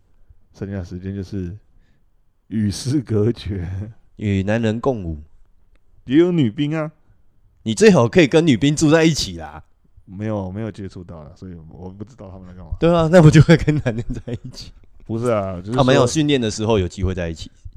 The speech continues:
Speaker 2: 练。
Speaker 1: 有可能那个教官是女，女教官啊。
Speaker 2: 哦，OK。
Speaker 1: 呃，反正就那样，
Speaker 2: 嗯。
Speaker 1: 当兵都那样，
Speaker 2: 啊，
Speaker 1: 有当过就知道。
Speaker 2: 反正不管怎样，就是安全退伍啦，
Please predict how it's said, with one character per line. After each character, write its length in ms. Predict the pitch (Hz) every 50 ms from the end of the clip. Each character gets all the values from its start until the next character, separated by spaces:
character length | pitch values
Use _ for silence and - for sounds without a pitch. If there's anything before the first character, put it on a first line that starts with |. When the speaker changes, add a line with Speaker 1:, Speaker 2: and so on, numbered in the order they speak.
| - _ _ _
Speaker 2:
练。 220 | - 107 98 80 87
Speaker 1:
有 200 | 110 123 135 151
可 160 | 147 156 131
能 220 | 117 113 107 107
那 60 | 120 131
个 180 | 123 120 113 110
教 260 | _ - 139 123 117
官 260 | 107 110 113 113 113
是 160 | 110 123 120
女， 340 | 113 107 101 95 87 69 78
女 160 | 78 92 90 82
教 200 | 82 - 104 98
官 280 | - - 95 90 87 90
啊。 40 | 87 90
Speaker 2:
哦， 460 | 95 98 104 113 117 117 117 117 113
OK。 280 | 113 107 - - - - - _ _ _ - _ _ _ _ _
Speaker 1:
呃， 160 | - 90 82 85
反 200 | - - 85 82
正 300 | 90 98 101 98 95 95
就 120 | 92 98
那 140 | 92 90 90
样， 220 | 90 90 87 85 82 _ _ - _ -
Speaker 2:
嗯。 220 | 90 85 80 76
Speaker 1:
当 160 | 76 101 98 98
兵 140 | 101 98
都 120 | 95 98 92
那 140 | 92 92 92
样， 200 | 92 90 87 - _
Speaker 2:
啊， 120 | - 85
Speaker 1:
有 60 | 82
当 20 | -
过 0 |
就 0 |
知 20 |
道。 60 | 87
Speaker 2:
反 60 | 95 104
正 200 | 110 117 110 101
不 60 | -
管 180 | 117 120 113
怎 120 | 104 101 95
样， 160 | 104 110 110
就 80 | 107 104
是 260 | 98 107 104 101 101 104
安 120 | - 107
全 140 | 104 98 92
退 140 | 90 107 101
伍 120 | 95 85 80
啦， 160 | 78 76 73